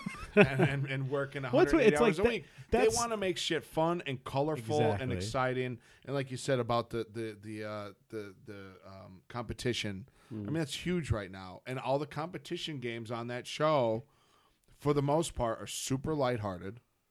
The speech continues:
Speaker 3: Yep.
Speaker 2: and super fun.
Speaker 1: And you
Speaker 2: I,
Speaker 1: get a little story arc
Speaker 2: I
Speaker 1: in
Speaker 2: was
Speaker 1: there,
Speaker 2: on
Speaker 1: too.
Speaker 2: one of them.
Speaker 1: That's why we were getting into this.
Speaker 2: And it,
Speaker 1: Which one
Speaker 2: I
Speaker 1: were you
Speaker 2: had
Speaker 1: on, Gene?
Speaker 2: Guys Grocery Games.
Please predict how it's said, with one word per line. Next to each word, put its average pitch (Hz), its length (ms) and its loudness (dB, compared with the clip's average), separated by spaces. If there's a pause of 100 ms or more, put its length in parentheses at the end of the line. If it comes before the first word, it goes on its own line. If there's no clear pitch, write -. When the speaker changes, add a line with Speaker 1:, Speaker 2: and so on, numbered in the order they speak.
Speaker 3:
Yep. 117 220 0
Speaker 2:
and 110 160 -4
super 120 320 -6
fun. 165 280 -2
Speaker 1:
And 170 80 6
you 170 60 8
Speaker 2:
I, 175 40 -2
Speaker 1:
get 240 80 6
a 262 40 4
little 156 200 6
story 214 400 4
arc 107 100 2
Speaker 2:
I 139 60 6
Speaker 1:
in 151 80 4
Speaker 2:
was 165 120 2
Speaker 1:
there, 151 100 4
Speaker 2:
on 220 80 4
Speaker 1:
too. 156 140 4
Speaker 2:
one 85 120 -6
of 65 80 -16
them. 69 240 -14 (240)
Speaker 1:
That's 107 180 -6
why 104 140 0
we 107 100 0
were 110 80 0
getting 110 240 0
into 185 140 -2
this. - 120 0
Speaker 2:
And 127 460 -2 (260)
it, 139 160 2
Speaker 1:
Which 196 180 8
one 269 120 10
Speaker 2:
I - 40 12
Speaker 1:
were 202 60 12
you 190 120 12
Speaker 2:
had 277 100 12
Speaker 1:
on, 135 160 8
Gene? 120 160 2
Speaker 2:
Guys 135 220 6
Grocery 135 400 -4
Games. 90 440 -14